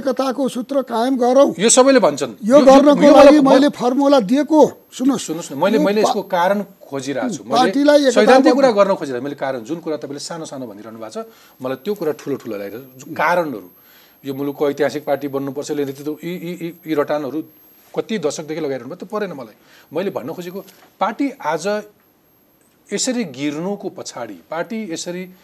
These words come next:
Speaker 2: विधिबाट नचल्नुको पछाडि, तपाईँ आफैले भनिरहनु भयो नि, एउटा लोकतान्त्रिक, एउटा प्रजातान्त्रिक पार्टी विधिमा चलेन,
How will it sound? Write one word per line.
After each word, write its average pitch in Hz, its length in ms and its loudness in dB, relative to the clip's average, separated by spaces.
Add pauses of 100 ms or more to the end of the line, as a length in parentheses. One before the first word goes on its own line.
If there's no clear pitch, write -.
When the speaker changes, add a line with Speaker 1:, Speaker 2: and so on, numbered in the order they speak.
(380)
Speaker 2:
विधिबाट 185 400 -2
नचल्नुको 185 680 -2
पछाडि, 131 360 -10
तपाईँ 170 320 -2
आफैले 180 180 -4
भनिरहनु 131 340 -6
भयो 117 200 -8
नि, 247 120 -12 (360)
एउटा 165 160 2
लोकतान्त्रिक, 196 560 2
एउटा 190 100 4
प्रजातान्त्रिक 185 460 -2
पार्टी 180 260 -2
विधिमा 180 300 -2
चलेन, 196 320 0